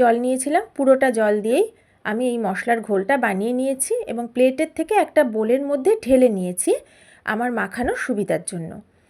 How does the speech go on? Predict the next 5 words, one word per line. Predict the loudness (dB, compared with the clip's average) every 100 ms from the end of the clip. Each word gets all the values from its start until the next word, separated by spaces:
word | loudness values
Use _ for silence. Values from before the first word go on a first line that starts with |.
| _ _
দেখুন | -4 -2 -2 0
গাঢ়ত্বটা | 2 0 -2 -2 0 0 -2
কত, | -2 -2 -2 -6 _ _ _ _ _ _ _ _ _ -2
বেশি | -2 0 -2
ঘনও | 0 0 2